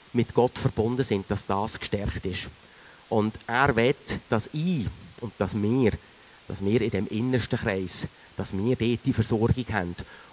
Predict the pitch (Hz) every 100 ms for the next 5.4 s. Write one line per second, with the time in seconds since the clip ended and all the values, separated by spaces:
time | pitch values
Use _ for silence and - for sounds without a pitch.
0 | - 110 107 104 - - - - 113 117
1 | - 185 247 165 127 120 117 143 156 135
2 | 123 - 127 151 147 131 107 107 104 101
3 | - 139 175 - 139 92 - 117 117 101
4 | - 135 - - - - - - - -
5 | - - 131 180